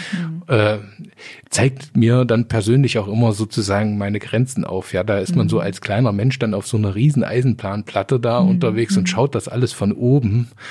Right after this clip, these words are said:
Speaker 2: so
Speaker 1: Mhm.
Speaker 2: diese Perspektive. Äh, das reduziert mich auch immer wieder mal ein Stückchen
Speaker 1: Mhm.
Speaker 2: so auf
Speaker 1: Mhm.
Speaker 2: meine eigentliche Größe.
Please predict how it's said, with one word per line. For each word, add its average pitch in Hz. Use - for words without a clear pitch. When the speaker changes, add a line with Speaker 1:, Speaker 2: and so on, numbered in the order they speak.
Speaker 2:
so 214
Speaker 1:
Mhm. 98
Speaker 2:
diese 107
Perspektive. 123
Äh, 104
das -
reduziert 101
mich 107
auch -
immer 101
wieder 90
mal 90
ein 92
Stückchen 185
Speaker 1:
Mhm. -
Speaker 2:
so 101
auf -
Speaker 1:
Mhm. 107
Speaker 2:
meine 92
eigentliche 90
Größe. -